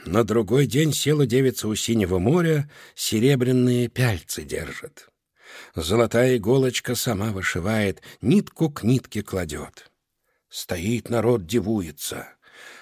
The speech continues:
Вышла и царевна заморская с мамушками да нянюшками, со служанками. Стала забаву торговать. Ничего не хочет девица,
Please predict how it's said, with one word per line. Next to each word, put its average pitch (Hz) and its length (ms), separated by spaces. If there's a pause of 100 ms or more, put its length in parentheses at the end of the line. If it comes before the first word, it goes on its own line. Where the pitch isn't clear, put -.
(120)
Вышла 165 580
и 175 160
царевна 123 580
заморская 107 880 (140)
с - 180
мамушками 87 840
да 90 160
нянюшками, 90 880 (240)
со - 180
служанками. 107 1040 (480)
Стала 180 580
забаву 170 520
торговать. 151 920 (760)
Ничего 139 720
не 76 100
хочет 85 400
девица, - 520